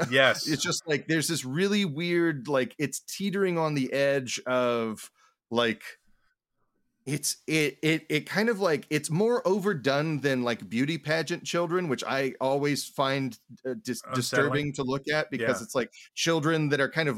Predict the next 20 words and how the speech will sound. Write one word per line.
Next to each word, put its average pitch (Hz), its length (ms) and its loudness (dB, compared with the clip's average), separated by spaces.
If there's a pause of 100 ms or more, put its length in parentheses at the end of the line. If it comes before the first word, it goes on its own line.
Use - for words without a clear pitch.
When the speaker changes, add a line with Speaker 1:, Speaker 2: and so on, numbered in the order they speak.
(160)
Speaker 1:
looking 139 840 -2
like 123 360 0 (840)
Speaker 2:
They're 156 100 2
trying - 40 -
to 143 80 4
Speaker 1:
sexually 131 200 4
Speaker 2:
make 127 100 2
them 135 120 0
into 127 220 -2
a - 20 -4
Speaker 1:
objectified 131 200 0
adults, 127 440 -2
and 131 140 0
Speaker 2:
Yeah, 131 40 2
Speaker 1:
it's 127 120 -2
like, 131 140 2
Speaker 2:
it's, 139 140 -4
Speaker 1:
I 143 40 -6
don't, 127 240 -6
Speaker 2:
uh, - 20 -10